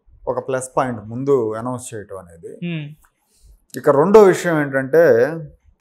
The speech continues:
Speaker 1: నూట పదిహేను మందిని అనౌన్స్ చేశారు అన్నారు
Speaker 2: అవును.
Speaker 1: కదా, నలుగురిని చేయలేదు అన్నారు
Speaker 2: చేయలేదు.
Speaker 1: కదా.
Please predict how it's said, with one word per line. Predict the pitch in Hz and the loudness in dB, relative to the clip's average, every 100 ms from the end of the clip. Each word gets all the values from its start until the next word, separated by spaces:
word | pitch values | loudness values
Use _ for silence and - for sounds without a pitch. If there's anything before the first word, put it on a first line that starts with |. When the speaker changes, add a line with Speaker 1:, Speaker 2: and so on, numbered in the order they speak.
| _ _ - | _ _ -4
Speaker 1:
నూట | 139 156 | 0 2
పదిహేను | 165 151 147 147 | 2 2 0 -4
మందిని | 143 143 143 | -10 -12 -12
అనౌన్స్ | 131 127 113 | -10 -12 -12
చేశారు | 117 - 113 | -12 -10 -10
అన్నారు | 110 165 | -8 -6
Speaker 2:
అవును. | 160 131 | -4 -4
Speaker 1:
కదా, | 185 | -4
నలుగురిని | 156 151 143 135 | 0 0 -2 -8
చేయలేదు | 123 117 | -8 -6
అన్నారు | 107 170 | -4 -2
Speaker 2:
చేయలేదు. | 165 147 | -2 -4
Speaker 1:
కదా. | 139 | -8